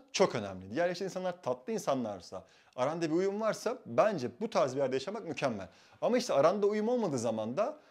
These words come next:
hani altın kafes olsa da yine de olmuyor. Şu an maşallah hemen şöyle tak tak tak vurayım. Nazar değmesin. Ee, dört kişiyiz. Dördümüz de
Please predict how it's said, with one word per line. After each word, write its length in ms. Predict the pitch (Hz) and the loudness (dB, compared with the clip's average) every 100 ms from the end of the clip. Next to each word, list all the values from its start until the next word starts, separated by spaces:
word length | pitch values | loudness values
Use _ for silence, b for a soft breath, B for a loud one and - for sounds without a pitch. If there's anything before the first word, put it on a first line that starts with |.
| B | B
hani 200 | 156 147 | -4 0
altın 360 | 123 123 123 | 2 2 2
kafes 320 | 185 170 175 175 | -4 -4 -4 -2
olsa 260 | 151 131 | -2 -2
da 200 | 170 320 - _ _ | -4 -4 -10 _ _
yine 220 | 254 220 175 | 0 2 4
de 60 | |
olmuyor. 360 | 220 160 240 214 370 | 2 2 0 -2 -8
Şu 340 | - - 254 | -14 -4 2
an 200 | 190 233 - | 4 2 -2
maşallah 580 | 196 214 - 139 117 170 | -2 -2 0 0 0 0
hemen 160 | 147 135 | -2 -4
şöyle 280 | - 127 - | -4 -8 -6
tak 200 | 135 - | -8 -8
tak 140 | - | -10
tak 160 | 131 135 | -8 -6
vurayım. 260 | 135 208 b b b b - | -4 -6 b b b b -6
Nazar 400 | 139 143 185 170 | -4 -2 -2 -2
değmesin. 540 | 185 185 131 226 359 - | -2 -2 -4 -6 -8 -8
Ee, 340 | 143 131 131 - - | -4 -2 -4 -6 -4
dört 240 | 208 220 - | 0 0 -2
kişiyiz. 500 | - 202 214 - - _ 90 | -4 -2 -4 -8 -16 _ -8
Dördümüz 520 | 196 180 147 131 113 | -2 0 0 -2 -2
de 180 | 143 240 | -2 -4